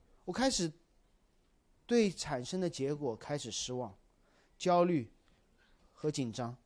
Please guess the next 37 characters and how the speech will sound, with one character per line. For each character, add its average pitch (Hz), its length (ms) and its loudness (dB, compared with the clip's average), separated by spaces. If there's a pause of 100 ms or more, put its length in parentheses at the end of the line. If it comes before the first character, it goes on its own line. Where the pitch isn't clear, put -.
(1900)
然 143 100 -6
后 139 60 -4
他 160 80 0
还 156 80 0
问 151 80 2
我 139 180 0
说， 139 320 -2 (960)
说 156 140 -6
你 139 100 -4
不 113 100 -8
太 151 120 -6
好， 127 160 -10
刚 165 180 -2
才， 151 160 -4 (100)
今 175 120 -4
天 190 100 -2
早 123 120 0
上 151 100 -2
他 151 100 -4
先 190 240 2
来 117 140 0
的， 101 120 -12
七， - 140 -10
七 - 140 -4
点 135 140 2
钟 127 160 -4
来 98 120 -8
的， 90 100 -12
就 120 160 -18
八 135 180 -10
点， 101 180 -10
七， - 180 -16
七 - 140 -4
点 131 120 0
钟 107 100 -8
来 85 140 -12
的。 92 60 -20